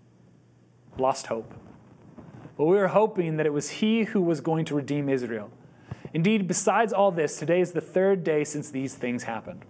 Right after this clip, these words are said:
Yes, and certain women of our company who arrived at the tomb early astonished us when they did not find his body. They came saying that they had also seen a vision of angels who said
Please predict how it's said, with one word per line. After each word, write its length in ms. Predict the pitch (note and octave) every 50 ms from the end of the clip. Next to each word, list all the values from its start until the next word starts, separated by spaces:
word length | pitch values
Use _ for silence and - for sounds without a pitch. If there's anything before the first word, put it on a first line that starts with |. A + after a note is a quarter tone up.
| - - - _ _ - _ _ _ _ _ _ - - - - - - - - - -
Yes, 440 | - D#3+ E3+ D#3 - - - - - - -
and 100 | D3 D3+
certain 420 | - - - A#3 A#3 G3 G3 F#3 E3+
women 300 | G3 G#3+ A3 A3+ A3+ A3+
of 160 | G#3 F#3+ F#3
our 120 | F#3+ F#3
company 420 | F#3 F#3 A3 G#3+ G3+ - F#3 D#3+ D#3
who 120 | C#3 D3
arrived 360 | C#3+ C#3+ D#3 D#3+ E3+ F#3 F#3
at 120 | G3 G#3 -
the 40 | -
tomb 180 | G#3 G3+ F#3+
early 380 | D3+ D#3+ E3 D#3+ D3+ C#3+ C#3+ D3 -
astonished 680 | C#3+ - - - - F#3+ G3 G3 E3+ D3 - - - -
us 360 | A#2 G2+ F2 - - - - - - - - - - - - - - - - - - - - - - - - - - - -
when 140 | C#3 D#3 E3
they 140 | E3+ E3
did 420 | D#3 C#3 F3 F3+ F#3 F#3+ - - -
not 240 | E3+ F3 F3 E3+ -
find 280 | - E3+ D#3+ E3 D3+
his 120 | D3+ D3 C3+
body. 420 | A#2+ D3+ D3 D3 C#3 B2+ B2 - - - - - - - - - -
They 120 | - D#3+
came 360 | D#3+ - F#3 G3+ G#3+ A3 A3+
saying 260 | A3 A3 A3 G3 F#3+ F3+
that 140 | F3 D#3
they 100 | D3 D#3+
had 120 | D#3 D#3+ D#3
also 360 | - D#3 E3 F#3 F#3+ - A3
seen 300 | G3 - - - F3+ E3+
a 60 | D#3 D3
vision 320 | C3+ C3 F3+ E3+ F3 G3
of 80 | F3+ D3+
angels 460 | C#3+ D3+ D3 D3 C3 B2+ B2 B2+ B2 -
who 140 | - D3+
said 420 | - - - E3+ D3+ C#3+ C3+ C3+